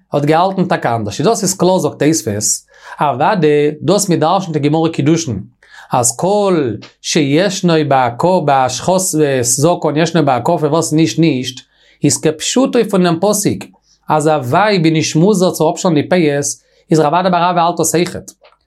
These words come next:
אבער דאס, וואס מיר לערנט ארויס פון דעם פסוק, קען מען דאך נישט אפשערן א צווייטן, לגבי דעם נישט ממעט א ווייב. קומט אויס, אז זיי דינגע זאכן אין צוויי נקודות. זיי דינגע זאכן אין דעם פון א ווייב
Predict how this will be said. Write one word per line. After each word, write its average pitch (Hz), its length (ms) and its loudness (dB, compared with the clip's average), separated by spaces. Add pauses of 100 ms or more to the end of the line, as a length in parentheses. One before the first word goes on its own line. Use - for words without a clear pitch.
(320)
אבער 110 260 -2
דאס, 170 420 0
וואס 156 240 -2
מיר 139 100 0
לערנט 185 280 0
ארויס 147 500 0
פון 196 120 0
דעם 139 160 0
פסוק, 110 360 -2
קען 113 120 0
מען 120 100 0
דאך 185 220 0
נישט 143 160 -4
אפשערן 190 360 0
א 147 120 -2
צווייטן, 170 600 0 (460)
לגבי 175 460 2
דעם 214 300 2
נישט 185 200 0
ממעט 196 360 2
א - 20 2
ווייב. 165 300 0 (580)
קומט 131 300 -2
אויס, 208 240 2
אז 170 80 2
זיי 156 120 4
דינגע 196 280 2
זאכן 175 220 0
אין 160 40 2
צוויי 165 240 0
נקודות. 117 420 -2 (540)
זיי 165 140 2
דינגע 202 280 0
זאכן 170 280 0
אין 151 100 2
דעם 190 160 0
פון 180 160 0
א 131 40 2
ווייב 170 380 0